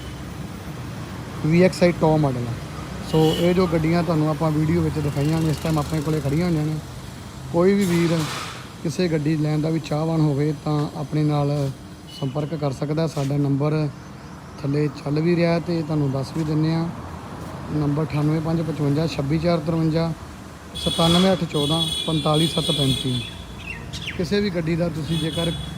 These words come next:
ਲੋਨ ਕਰਵਾਉਣਾ ਹੋਵੇ, ਡਾਊਨ ਪੇਮੈਂਟ ਪੰਜਾਹ ਹਜ਼ਾਰ ਲੱਖ ਰੁਪਇਆ ਦੇ ਕੇ ਕਿਸੇ ਵੀ ਗੱਡੀ ਦਾ ਤੁਸੀਂ ਲੋਨ ਕਰਾ ਸਕਦੇ ਹੋ। ਲੋਨ ਦੀ ਸੁਵਿਧਾ ਵੀ ਆਪਣੇ ਕੋਲੇ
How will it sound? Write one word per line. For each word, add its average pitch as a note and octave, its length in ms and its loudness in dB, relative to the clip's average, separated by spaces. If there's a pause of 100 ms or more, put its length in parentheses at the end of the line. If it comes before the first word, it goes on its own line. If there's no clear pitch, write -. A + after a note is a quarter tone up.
(1500)
ਲੋਨ D3+ 280 0
ਕਰਵਾਉਣਾ D#3+ 400 -2
ਹੋਵੇ, D#3 300 0
ਡਾਊਨ D3 240 0
ਪੇਮੈਂਟ D3+ 320 -2
ਪੰਜਾਹ D3 340 -2
ਹਜ਼ਾਰ D#3+ 300 0 (200)
ਲੱਖ C#3+ 260 -6
ਰੁਪਇਆ D#3+ 260 -2
ਦੇ C#3+ 180 0
ਕੇ D3 160 -4 (100)
ਕਿਸੇ F#3+ 220 -2
ਵੀ F#3 80 -2
ਗੱਡੀ D3+ 240 -2
ਦਾ D3+ 100 0
ਤੁਸੀਂ C#3+ 260 -6
ਲੋਨ C#3 280 -2
ਕਰਾ C#3 180 -4
ਸਕਦੇ D#3 320 -4
ਹੋ। D#3 120 -2 (840)
ਲੋਨ D3+ 260 0
ਦੀ F3 100 2
ਸੁਵਿਧਾ D#3 340 -2
ਵੀ E3 120 -2
ਆਪਣੇ D3+ 260 -4 (100)
ਕੋਲੇ D3+ 280 -2